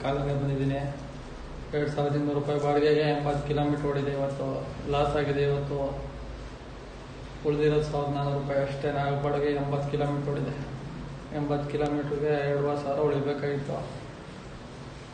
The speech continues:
ಎರಡು ಸಾವಿರದ ನಾನ್ನೂರು ರೂಪಾಯಿ ಉಳಿದಿದೆ. ಇಷ್ಟಾಗಿತ್ತು ಗೈಸ್ ಇವತ್ತಿನ ಬಾಡಿಗೆ ಕತೆ.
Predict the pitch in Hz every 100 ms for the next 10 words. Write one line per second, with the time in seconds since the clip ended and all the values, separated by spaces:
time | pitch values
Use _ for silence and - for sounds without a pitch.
0 | 165 151 151 147 151 160 156 147 151 147
1 | 156 151 143 143 139 143 - - - -
2 | - - - - - - - - - 147
3 | 156 156 165 160 156 - 151 156 151 156
4 | 156 156 151 147 151 151 147 151 - -
5 | 143